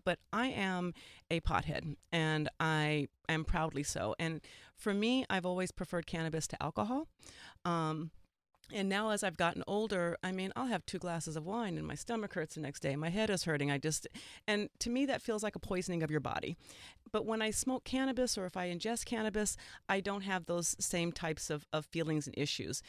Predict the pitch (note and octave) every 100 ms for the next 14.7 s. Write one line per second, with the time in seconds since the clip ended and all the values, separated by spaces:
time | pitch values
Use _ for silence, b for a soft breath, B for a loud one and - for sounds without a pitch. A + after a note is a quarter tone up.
0 | B B F#3 F#3+ F#3 - A3 C4+ C4+ G3+
1 | G#3 F3+ D#3+ b b b - C4 E4 A3
2 | D3+ E3 - - _ F#3 G3 F#3 E3 -
3 | F#3 E3 D#3 E3 G3+ G3 - - F#3 E3+
4 | F3+ D#3+ E3+ A3 G#3 F3 - - F3 F3
5 | C#3+ - - C#3 - - - - b b
6 | - G#3 F#3 A3+ - D4 B3 A3+ A3+ G#3
7 | F3+ F3+ E3+ F3 E3 D3+ F3+ G#3+ C#4 -
8 | b b b - F3 F3 A3 G3+ F#3 F3+
9 | F#3+ - G#3 F#3 F3 F3 E3+ F3 E3+ F3
10 | F3 D#3+ D#3 - - B3+ D3+ - - -
11 | b b - G3 F#3 - E3+ - E3 D#3
12 | D3 D3 C#3+ C#3 - A#2 - C#3 b b
13 | b F#3+ G#3+ - B3+ B3 A#3+ A3+ G3 G3
14 | F#3+ F#3+ F#3 G3 G#3+ A#3+ A#3+